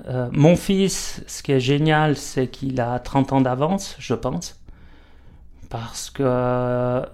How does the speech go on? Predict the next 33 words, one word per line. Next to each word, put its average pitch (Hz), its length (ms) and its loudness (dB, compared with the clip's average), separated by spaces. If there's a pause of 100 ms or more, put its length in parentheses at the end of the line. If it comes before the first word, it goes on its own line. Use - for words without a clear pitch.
(220)
les 139 200 4
trente 151 260 4
ans 151 60 6
d'expérience, 143 840 2 (1200)
je 113 180 -2
lui 127 160 6
ai 127 40 6
fourni 135 360 4
maintenant 139 360 2 (180)
tout 165 220 -8 (100)
ce - 140 -10
que 135 80 2
j'ai 120 120 2
appris, 120 240 -2
parce - 200 -10
que 143 100 0
j'ai 123 120 2
appris 117 260 -4
sur - 120 -8
le 113 60 -6
tas, 147 240 -4
j'ai 139 120 0
appris 113 220 -4
la 113 120 -2
pierre - 260 -6
sur 120 160 -6
le 110 60 -8
tas, 151 380 -6
j'ai 120 180 -4
dû 107 340 -8 (120)
me 123 140 -4
former 139 420 2
moi-même 151 500 2